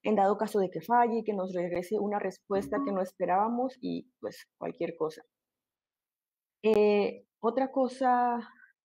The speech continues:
eh, chida es supervisar el estado de carga de la página. Eh, muchas veces también queremos ver en qué, en qué tiempo se, se carga toda la página o cierto tipo de, cuánto tiempo se tarda en cargar cierto,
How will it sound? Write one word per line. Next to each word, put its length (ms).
eh, 520
chida 400
es 380
supervisar 540
el 100
estado 340
de 120
carga 240
de 100
la 140
página. 440
Eh, 340
muchas 340
veces 280
también 280
queremos 380
ver 280
en 220
qué, 360
en 180
qué 100
tiempo 540
se, 540
se 840
carga 340
toda 180
la 160
página 540
o 80
cierto 380
tipo 360
de, 300
cuánto 240
tiempo 220
se 100
tarda 240
en 80
cargar 260
cierto, 460